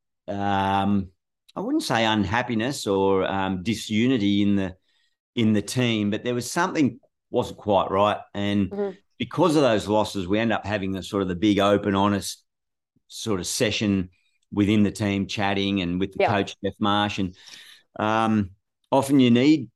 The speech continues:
Speaker 1: some tough times to bring all that stuff to the top, to bring it all out.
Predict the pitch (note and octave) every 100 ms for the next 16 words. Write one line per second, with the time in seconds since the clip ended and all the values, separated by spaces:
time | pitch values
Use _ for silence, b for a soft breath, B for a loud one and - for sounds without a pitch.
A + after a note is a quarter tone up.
0 | _ - A#2+ G2+ B2 A#2 - A#2+ B2 A#2
1 | G#2+ G2+ - - G2+ A#2 A#2 A2 G#2 G2
2 | - G#2 - - F2 F#2 B2+ F3 - _
3 | _ _ G2+ F#2+ A#2+ G#2 G2 F#2+ B2+ F3